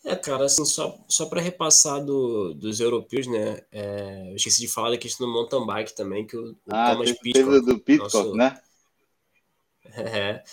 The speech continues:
Speaker 1: nosso campeão mundial de ciclocross, campeão olímpico de mountain, agora campeão europeu ta-,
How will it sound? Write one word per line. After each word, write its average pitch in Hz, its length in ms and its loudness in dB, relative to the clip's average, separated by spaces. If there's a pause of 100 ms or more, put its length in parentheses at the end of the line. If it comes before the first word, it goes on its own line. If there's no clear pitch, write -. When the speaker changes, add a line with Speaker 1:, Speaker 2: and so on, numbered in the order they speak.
(200)
Speaker 1:
nosso 107 320 2
campeão 127 460 4
mundial 131 360 2
de 123 100 -2
ciclocross, 123 840 0 (400)
campeão 127 760 2
olímpico 131 580 -2
de 117 100 -8
mountain, 127 340 -2
agora 127 240 -4
campeão 139 580 -4
europeu 156 720 -4
ta-, 156 100 -10